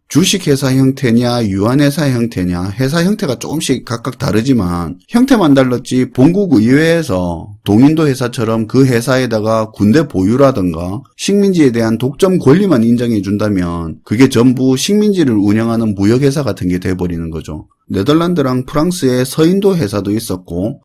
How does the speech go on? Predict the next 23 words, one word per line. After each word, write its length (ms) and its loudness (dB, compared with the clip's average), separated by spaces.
영국이 580 2
북아메리카 720 0
식민지 480 -2
확대 300 -4
목적으로 960 -4
권리를 460 0
준 340 -4
버지니아 600 0
회사, 360 -10
버지니아 500 2
회사는 420 0
많이 240 0
들어봤을 520 0
겁니다. 560 -8
미국 340 4
역사 240 0
시작을 480 -2
여기서부터 540 0
많이 240 -2
이야기하죠. 720 -4
그리고 420 2
런던 480 2
회사, 440 -6